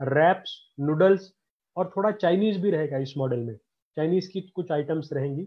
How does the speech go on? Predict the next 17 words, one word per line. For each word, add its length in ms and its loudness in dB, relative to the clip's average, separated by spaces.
चाइनीज 340 -4
मेन्यू। 260 -4
तो 340 -2
डिलीवरी 340 2
फ्रेंडली 360 0
मॉडल 300 0
है। 180 -6
उसके 220 -8
बाद 200 0
कॉन्सेप्ट 460 2
क्या 140 2
है 240 -2
फास्ट 200 -2
फूड 180 -4
कैफे 220 -6
मॉडल 300 -2
का? 120 -2